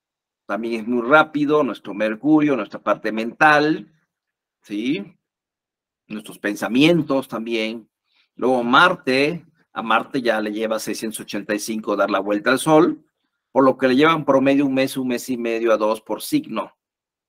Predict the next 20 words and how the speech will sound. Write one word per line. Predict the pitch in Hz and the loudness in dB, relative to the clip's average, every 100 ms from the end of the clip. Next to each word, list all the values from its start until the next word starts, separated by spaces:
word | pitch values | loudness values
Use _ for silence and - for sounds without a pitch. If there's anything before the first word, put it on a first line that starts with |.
| _ _ | _ _
Es | 147 | -10
importante | 190 208 - 151 156 170 | 0 0 4 2 2 2
ir | 143 139 | 2 0
compenetrándonos | - 139 - 110 107 117 127 127 - | -2 -4 -2 -4 2 2 2 -2 -4
con | 113 | -2
la | 104 | -2
movilidad | 107 104 104 104 104 113 | -2 -6 -8 -6 -2 2
de | 113 | 2
los | 117 113 | 2 -2
planetas, | - 127 117 110 - 131 | -2 -2 0 -2 0 -2
porque | - 104 - 104 | -2 -12 -8 -6
de | 110 | -4
esa | 113 | -4
manera | 117 110 110 107 | -4 -2 -2 -2
también | 110 101 | -4 -2
va | 104 | -2
a | |
ser | - 107 | -4 -8
su | - | -12
impacto | 104 - 101 _ 117 120 | -8 -4 -4 _ -4 -4